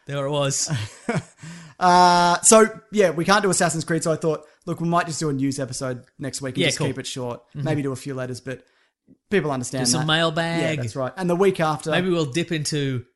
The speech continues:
Speaker 1: the famous weekly planet pod at gmail dot com.
Speaker 2: <laughs> Oh, good
Speaker 1: See what's
Speaker 2: Lord.
Speaker 1: in there. If you've got any crazy fan theories,
Speaker 2: Oh,
Speaker 1: this
Speaker 2: no.
Speaker 1: next week is the week for crazy fan
Speaker 2: I'm
Speaker 1: theories.
Speaker 2: not reading them.
Speaker 1: Don't just tweet them at me at Wikipedia Brown on Twitter. Just tweet me a fan theory with a link to a Reddit or something like that. I'll read it.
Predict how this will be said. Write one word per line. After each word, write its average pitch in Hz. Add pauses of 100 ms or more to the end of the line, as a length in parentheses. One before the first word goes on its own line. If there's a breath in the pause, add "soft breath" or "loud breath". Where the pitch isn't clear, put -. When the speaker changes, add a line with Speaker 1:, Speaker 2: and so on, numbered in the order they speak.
(120)
Speaker 1:
the 139
famous 139
weekly 151
planet 143
pod 143
at 135
gmail 143
dot 127
com. 113
Speaker 2:
<laughs> -
Oh, 165
good 160
Speaker 1:
See 175
what's 156
Speaker 2:
Lord. 156
Speaker 1:
in 151
there. 156
If -
you've 196
got 220
any 190
crazy 202
fan 180
theories, 131
Speaker 2:
Oh, 208 (140)
Speaker 1:
this 220
Speaker 2:
no. 220
Speaker 1:
next -
week 247
is 208
the 226
week 240
for 214
crazy 247
fan 240
Speaker 2:
I'm 185
Speaker 1:
theories. 226
Speaker 2:
not 233
reading 220
them. 175
Speaker 1:
Don't 240
just 277
tweet 285
them 254
at 254
me 247
at 208
Wikipedia 240
Brown 214
on 208
Twitter. 208 (160 loud breath)
Just 202
tweet 233
me 220
a 214
fan 220
theory 208
with 196
a 180
link 196
to 214
a 190
Reddit 185
or 180
something 180
like 165
that. 175
I'll 170
read 170
it. 170